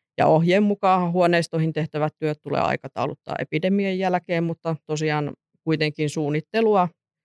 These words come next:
saadaan jatkaa. Ja me on pohdittu sitten sitä, että miten me voidaan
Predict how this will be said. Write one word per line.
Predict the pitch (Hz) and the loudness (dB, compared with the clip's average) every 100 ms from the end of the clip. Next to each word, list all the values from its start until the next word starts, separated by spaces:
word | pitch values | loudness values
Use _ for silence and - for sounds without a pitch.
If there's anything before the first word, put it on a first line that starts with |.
| _ _ - | _ _ 0
saadaan | 156 156 151 143 139 143 | 2 4 2 0 -2 -2
jatkaa. | 135 - _ - 80 156 _ _ _ _ _ _ _ _ - | -4 -6 _ -6 -4 -4 _ _ _ _ _ _ _ _ -2
Ja | 82 - - | 0 0 -4
me | 151 156 | 0 2
on | 175 175 | 2 2
pohdittu | 170 160 - 156 | 0 0 -2 -4
sitten | 160 - 151 | -4 -4 -2
sitä, | 156 156 151 | -2 2 2
että | 156 | 2
miten | 151 151 | -2 0
me | 147 | 0
voidaan | 143 151 151 151 | 0 0 0 -2